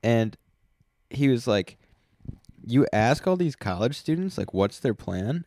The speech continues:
And nobody has a plan. And then even if you do have a plan, it's not, like, a thought out plan that you're working towards.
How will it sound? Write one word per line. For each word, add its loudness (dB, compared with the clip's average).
And -4
nobody 2
has -2
a -8
plan. -10
And 0
then 6
even 2
if 0
you 0
do 2
have 4
a 2
plan, -2
it's -10
not, 0
like, -2
a -2
thought 2
out 2
plan -4
that -8
you're -6
working 0
towards. -10